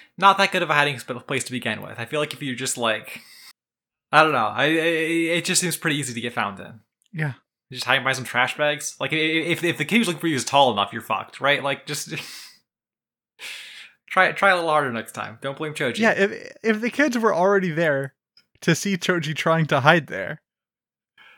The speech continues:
Speaker 1: Uh-huh.
Speaker 2: then they would have found that other kid.
Speaker 1: Uh-huh.
Speaker 2: Kids are bastards.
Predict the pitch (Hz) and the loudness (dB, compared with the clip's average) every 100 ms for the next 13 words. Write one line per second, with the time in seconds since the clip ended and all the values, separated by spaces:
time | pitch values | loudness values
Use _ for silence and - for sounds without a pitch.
0 | _ _ 151 131 135 196 202 220 240 - | _ _ -10 -6 -2 2 2 2 2 2
1 | 156 160 165 196 - 262 160 - _ _ | 2 0 2 2 4 4 4 -2 _ _
2 | _ _ _ _ _ _ _ 160 151 139 | _ _ _ _ _ _ _ -6 -2 -2
3 | 113 - _ _ _ _ _ _ _ _ | -4 -12 _ _ _ _ _ _ _ _
4 | - 185 - - 110 117 - - - - | -10 -8 -8 -8 -6 -6 -8 -16 -16 -20